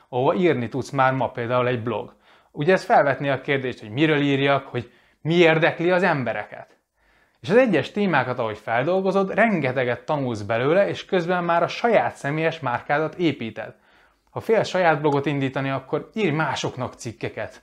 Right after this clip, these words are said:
és kérj érte pénzt, mint egy szabadúszó. Még ha később úgy is döntesz, hogy végül alkalmazóként folytatod,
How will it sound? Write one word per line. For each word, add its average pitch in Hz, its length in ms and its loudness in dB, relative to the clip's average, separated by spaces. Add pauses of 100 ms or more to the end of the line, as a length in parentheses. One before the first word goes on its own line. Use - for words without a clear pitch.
(160)
és - 180 -10
kérj 156 220 4
érte 131 280 -4
pénzt, 147 360 -8
mint 135 140 -6
egy 123 80 -6
szabadúszó. - 760 -8 (580)
Még 156 340 0 (240)
ha - 140 -8
később 185 440 2
úgy 214 180 0
is 131 160 0
döntesz, 156 440 -2
hogy 123 280 -6
végül 123 280 -2
alkalmazóként 127 760 -2
folytatod, 127 560 -2